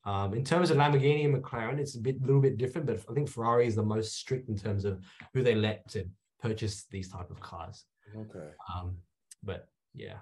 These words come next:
Speaker 1: we are
Speaker 2: Uh,
Speaker 1: very
Speaker 2: uh,
Speaker 1: love our cars.
Speaker 2: a-, and I heard they look at your, they look at, they check your Instagram as well. They make sure that you're not doing any dodgy things or,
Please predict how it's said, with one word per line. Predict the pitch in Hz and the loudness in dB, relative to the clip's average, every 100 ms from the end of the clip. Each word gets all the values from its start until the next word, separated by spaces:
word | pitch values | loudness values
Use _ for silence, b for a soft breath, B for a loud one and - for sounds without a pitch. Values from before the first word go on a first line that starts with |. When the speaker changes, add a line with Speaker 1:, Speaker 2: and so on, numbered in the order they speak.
| - | -4
Speaker 1:
we | 107 | -2
are | 95 92 | 0 0
Speaker 2:
Uh, | 87 - | -4 -6
Speaker 1:
very | 101 98 | -6 0
Speaker 2:
uh, | 120 - - _ _ _ 123 | 0 0 -8 _ _ _ -8
Speaker 1:
love | 95 | -6
our | 87 | -6
cars. | 87 - - - B B - | -10 -14 -18 -20 B B -2
Speaker 2:
a-, | 123 120 | 0 2
and | 127 | 2
I | 120 | 4
heard | 135 185 | 6 6
they | 214 135 | 8 6
look | 127 147 | 4 2
at | - | 0
your, | 131 101 92 87 | 2 4 4 4
they | 107 | 2
look | 175 180 | 2 2
at, | |
they | 123 | 0
check | 107 202 - | 2 0 -2
your | 135 | -4
Instagram | - - 139 98 85 | -4 -4 -2 -4 -6
as | 107 | -4
well. | 143 | -2
They | 101 | -2
make | 104 110 | -2 -4
sure | 117 | -4
that | 98 | -4
you're | 101 104 | -2 -4
not | 95 | -2
doing | 101 104 | -4 -2
any | 95 90 | -2 -2
dodgy | 90 95 92 95 | 0 0 -2 -6
things | 90 95 95 90 | -4 -4 -4 -4
or, | 90 87 87 | -2 -2 -4